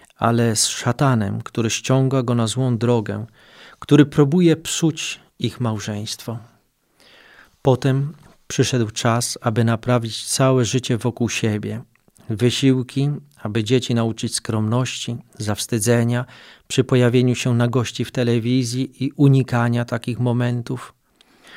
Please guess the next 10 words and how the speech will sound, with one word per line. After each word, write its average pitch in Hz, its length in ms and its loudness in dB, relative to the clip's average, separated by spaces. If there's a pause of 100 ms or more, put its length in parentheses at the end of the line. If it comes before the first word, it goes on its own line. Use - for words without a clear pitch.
(260)
Po 139 100 6
pewnym 185 360 6
czasie 143 460 0 (260)
dzieci 135 420 2
już 127 140 0
same 135 340 4
nauczyły 113 520 0
się 113 220 -4
postaw, 131 540 0 (520)
że 120 500 4